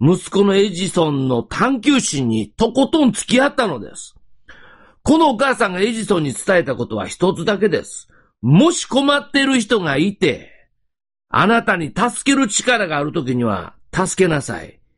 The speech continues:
人生が変わるから。」彼は十代の時、新聞配達をしていました。駅に入ってきた列車に新聞を持ち込んで、停車時間内に売り込むんです。ある時、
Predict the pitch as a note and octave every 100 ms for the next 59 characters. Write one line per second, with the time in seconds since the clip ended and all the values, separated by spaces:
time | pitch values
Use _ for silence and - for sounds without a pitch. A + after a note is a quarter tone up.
0 | _ A#2+ A#2 F3 F#3+ C#3+ B2 G#2 F#2 C#3+
1 | D3 B2 F2 - - _ _ _ _ _
2 | _ _ _ _ _ _ F#3 G3 E3+ C#3+
3 | B3 C4+ G3 C#3 A2 G2+ B2 - F2 -
4 | - - - - D#3 G3 G#3 A3 A#3+ A#3
5 | C#4+ C4+ F#3 A2 A#2 G#2+ - G2+ D2+ -
6 | - - - - _ _ _ _ A3+ D4+
7 | D4 C#4 G#3+ F3 F3 G#3 G3 E3 C#3+ D3+
8 | D3 C#3+ G#2 G#2+ - - - E3 F#3 F#3
9 | G3+ A3 E3 D3 - - F#3 D#3+ G#2 F2+
10 | - - - - D3 G3 G#3 A#3 G3 A#3+
11 | D4+ D4 C4 G3+ D3 A#2+ G#3 A#3 G#3+ G3
12 | C#3+ G2 - - _ _ _ _ _ _
13 | _ _ _ _ F3 F3+ A2+ F2 D2+